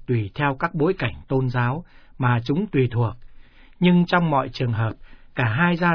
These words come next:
tài luôn luôn có tương quan rất chặt chẽ với nhau. Đôi khi một cách đặc biệt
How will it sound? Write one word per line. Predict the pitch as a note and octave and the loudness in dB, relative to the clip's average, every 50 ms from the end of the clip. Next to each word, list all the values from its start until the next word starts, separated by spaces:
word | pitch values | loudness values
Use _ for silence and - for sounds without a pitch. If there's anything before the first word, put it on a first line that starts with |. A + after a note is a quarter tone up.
| - - | 0 0
tài | B2+ A#2 A2 G2 F#2 | -2 0 0 -2 -2
luôn | G2 C3 D3+ D#3 D#3 D3+ | -2 -2 -2 -2 0 0
luôn | D3+ D3+ D3+ D3 C#3 | 2 2 2 0 -2
có | - E3 | -6 -8
tương | D#3+ - D#3+ D3+ D3 C#3 | -4 -2 -2 -2 -2 -2
quan | - D3 C3+ C3 C3 C3 | -2 -2 0 0 0 0
rất | B2 F3 F#3+ - - | -2 -2 -4 -4 -8
chặt | - A2+ G2+ - - - | -8 -8 -8 -8 -10 -10
chẽ | - B2 B2+ E3 D3+ C3 | -8 -8 -8 -6 -6 -4
với | D3 D3+ D3 | -2 -2 0
nhau. | C#3 C3 A#2+ A2+ A#2 - - - - - - - - - - - - - - - - - - - - - - | 0 0 0 -2 -4 -8 -16 -20 -20 -20 -20 -20 -20 -20 -20 -20 -20 -20 -20 -20 -20 -20 -20 -20 -20 -12 -2
Đôi | F#3 D#3+ D#3 C#3+ | 2 2 2 4
khi | - - D#3+ D3+ D3+ D3+ D3+ | 2 2 2 4 4 4 4
một | C#3+ C3 B2 A#2+ A#2+ B2 | 2 2 0 0 0 -2
cách | E3+ G3+ G3 | -2 -2 -2
đặc | - D3+ C3 B2+ C3+ | -2 -4 -4 -2 -2
biệt | C3 C3 B2 A2+ | 0 0 0 0